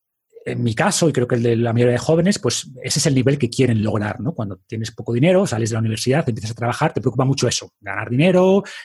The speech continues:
tener una base económica con la que te sientas, pues eso, seguro o cómodo.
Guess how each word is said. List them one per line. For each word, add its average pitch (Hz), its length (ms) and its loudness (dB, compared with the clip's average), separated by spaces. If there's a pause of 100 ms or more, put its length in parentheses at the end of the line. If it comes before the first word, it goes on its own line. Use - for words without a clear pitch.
tener 117 160 -2
una 120 100 0
base 120 220 0
económica 117 920 -2
con 120 120 -8
la 113 40 -4
que 110 60 -8
te 101 100 -12
sientas, 120 360 -6
pues 123 140 -8
eso, 110 120 -4
seguro 147 460 2
o 127 180 -8
cómodo. 175 560 4